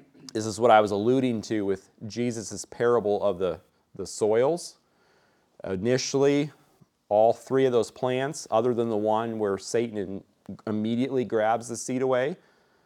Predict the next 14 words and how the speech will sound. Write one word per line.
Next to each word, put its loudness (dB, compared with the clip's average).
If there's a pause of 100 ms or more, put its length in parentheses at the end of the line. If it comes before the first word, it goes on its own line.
(200)
but -10
the -2
final 2
three, 2
they 4
all 4
start 0
growing. 0 (680)
And -4
it -2
looks 4
like 4
genuine 2
faith. -6